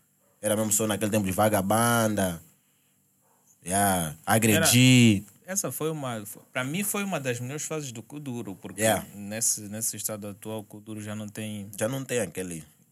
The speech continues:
Speaker 2: feedback.
Speaker 1: não é aquilo que era antigamente. Aquele Kuduro era, era emocionante, tipo, naquela altura, yeah.
Speaker 2: Mas a entrada do estilo rap, quais foram as tuas, as tuas referências?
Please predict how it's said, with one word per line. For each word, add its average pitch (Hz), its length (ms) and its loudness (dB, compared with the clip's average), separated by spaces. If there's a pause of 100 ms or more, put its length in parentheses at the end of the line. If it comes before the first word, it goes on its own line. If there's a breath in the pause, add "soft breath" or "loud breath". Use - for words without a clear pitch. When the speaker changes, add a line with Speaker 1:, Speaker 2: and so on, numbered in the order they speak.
(140)
Speaker 2:
feedback. 98 800 -8 (300)
Speaker 1:
não 104 140 -2
é 113 260 -2
aquilo 98 360 -8
que - 160 -10
era 92 220 -2
antigamente. 78 720 -8
Aquele 95 420 -8
Kuduro 101 380 -2
era, 95 240 0
era 98 200 -2
emocionante, 90 840 -4
tipo, - 300 -16
naquela 80 260 -10
altura, 78 380 -10
yeah. 73 280 -10 (180)
Speaker 2:
Mas 113 220 -6
a 113 60 -6
entrada 127 340 -6
do 104 80 -8
estilo 110 320 -8
rap, 101 240 -12
quais 113 200 -10
foram 104 440 -8 (240 soft breath)
as 101 140 -14
tuas, 107 320 -8
as - 160 -14
tuas 110 220 -8
referências? 98 760 -10